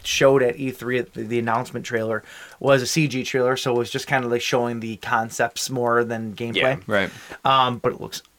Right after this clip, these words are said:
Speaker 1: awesome.
Speaker 3: Yeah.
Speaker 2: It looks
Speaker 1: Really
Speaker 2: amazing.
Speaker 1: fucking good. Um,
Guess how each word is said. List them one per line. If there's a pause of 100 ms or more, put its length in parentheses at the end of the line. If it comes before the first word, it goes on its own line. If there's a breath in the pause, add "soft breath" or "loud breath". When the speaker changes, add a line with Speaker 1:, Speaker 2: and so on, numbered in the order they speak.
(120)
Speaker 1:
awesome.
Speaker 3:
Yeah. (140)
Speaker 2:
It
looks
Speaker 1:
Really
Speaker 2:
amazing.
Speaker 1:
fucking
good.
Um,